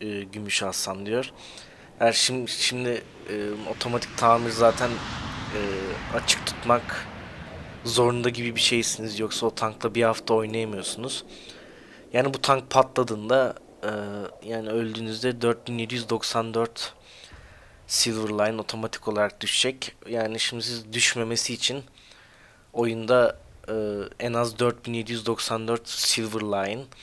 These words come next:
bir de üstüne de bunun mermi masrafı kadar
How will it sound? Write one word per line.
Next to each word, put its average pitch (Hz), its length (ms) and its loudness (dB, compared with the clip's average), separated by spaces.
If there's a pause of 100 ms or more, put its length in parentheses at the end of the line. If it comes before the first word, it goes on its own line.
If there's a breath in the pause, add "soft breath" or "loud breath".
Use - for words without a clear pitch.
(380 loud breath)
bir 120 60 -6
de 120 100 -2
üstüne 117 500 -2
de 123 220 4
bunun 117 480 -8
mermi 110 280 0
masrafı 113 720 -2
kadar 107 440 0